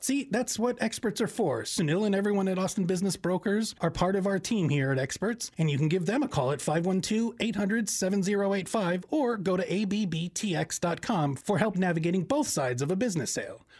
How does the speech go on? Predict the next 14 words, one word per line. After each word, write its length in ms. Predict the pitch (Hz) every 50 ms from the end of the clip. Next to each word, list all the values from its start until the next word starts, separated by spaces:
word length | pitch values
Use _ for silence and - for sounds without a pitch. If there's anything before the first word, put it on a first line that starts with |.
| - _ _
Austin 360 | - 151 151 - - 226 214
Business 300 | 196 233 220 208 226 196
Brokers 460 | - - 190 185 - 202 190 185 156 165
is 160 | 156 139 143
your 160 | 185 226 220
local 480 | 180 170 185 214 233 214 247 233 226 - -
expert 500 | 185 233 - - - - 127 123 - -
for 320 | - 143 139 135 135 127
both 420 | 117 117 - - 139 139 135 - 123
buying 400 | 151 143 147 151 151 160 170 - -
and 300 | 226 247 226 202 185 170
selling 440 | - - - 254 233 202 170 156 160
a 60 | 160
business. 500 | 170 170 135 - - - - - -